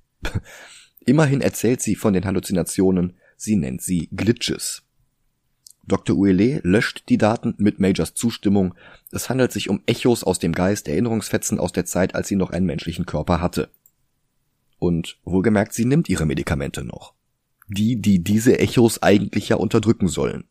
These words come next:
Dann gehen Major und Bato endlich zu Doktor Dahlen, die optisch ein bisschen an die Gerichtsmedizinerin Haraway aus Ghost in the Shell zwei erinnert.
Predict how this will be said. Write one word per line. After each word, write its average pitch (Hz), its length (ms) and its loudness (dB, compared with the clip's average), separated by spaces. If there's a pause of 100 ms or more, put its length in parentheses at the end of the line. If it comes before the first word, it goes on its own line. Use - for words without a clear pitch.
(1800)
Dann 90 240 0
gehen 120 200 4
Major 104 280 4
und 87 120 0
Bato 104 260 0
endlich 98 320 -2
zu - 100 -6
Doktor 80 300 -6
Dahlen, 65 420 -10
die - 200 -4
optisch - 360 -2
ein 98 140 0
bisschen 104 340 0
an 90 140 -2
die 90 160 0
Gerichtsmedizinerin 92 960 -2
Haraway 87 640 2
aus 87 280 -2
Ghost 82 220 -2
in 90 80 0
the 85 60 2
Shell 87 200 -2
zwei 90 240 2
erinnert. - 440 -6